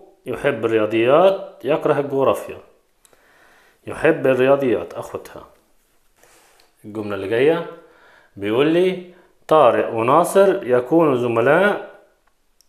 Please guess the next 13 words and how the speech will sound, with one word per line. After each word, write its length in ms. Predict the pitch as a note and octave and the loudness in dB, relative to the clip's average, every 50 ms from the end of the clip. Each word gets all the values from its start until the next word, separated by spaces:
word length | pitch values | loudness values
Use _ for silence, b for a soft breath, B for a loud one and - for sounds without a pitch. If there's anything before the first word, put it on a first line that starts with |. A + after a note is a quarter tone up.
| _ _ _ _ _ _ - | _ _ _ _ _ _ -6
طارق، 360 | - A2 A2 A#2+ C#3 - - | -2 0 2 2 2 0 -2
ندور 380 | C3+ B2+ A2 G#2+ G#2+ A2+ A#2 A#2 | -2 -2 0 2 2 4 4 4
على 200 | B2 C3+ D3 D3+ | 4 4 2 2
ناصر. 400 | D#3+ E3 D#3+ D3+ - - - - - - - _ _ _ _ b b b b b b b b b b b b b b C3 | 4 2 2 2 0 -6 -10 -12 -16 -20 -20 _ _ _ _ b b b b b b b b b b b b b b 0
قال 140 | B2+ B2 | 0 2
لك 160 | A2+ G#2+ - B2 | 2 0 0 0
ناصر 540 | C3+ C#3+ E3 E3+ - - F#3+ F#3+ F#3+ F3+ - - - - _ _ _ _ _ _ _ _ - - - - - - - - - - - - - - - - - | 2 2 2 2 2 4 4 4 2 0 -6 -12 -18 -20 _ _ _ _ _ _ _ _ -20 -20 -20 -20 -20 -20 -20 -20 -20 -20 -20 -20 -20 -20 -16 -10 -6
إنه 340 | B2+ B2+ D3+ E3 E3 F3+ F3 | -4 -2 0 0 0 0 0
زملاء 420 | D#3+ D#3+ D3+ D3 D3 D3+ D3+ C#3 | 0 0 2 2 4 4 4 4
سلة، 420 | - - - A#2+ F#2+ F2 E2 - - - - _ _ _ _ _ _ _ _ _ - | 2 0 -2 -2 -2 -4 -8 -12 -16 -20 -20 _ _ _ _ _ _ _ _ _ -14
يبقى 280 | G#2 A2 G#2 G2+ G#2+ G#2 | -12 -10 -6 -2 -2 0
رياضة 440 | G#2 A2 B2+ C#3 C#3+ E3+ F3 - - - - - _ _ - | 2 2 2 2 2 0 -4 -6 -8 -18 -20 -20 _ _ -14
السلة. 460 | F3 - - - - - - - | -14 -14 -12 -12 -12 -14 -14 -18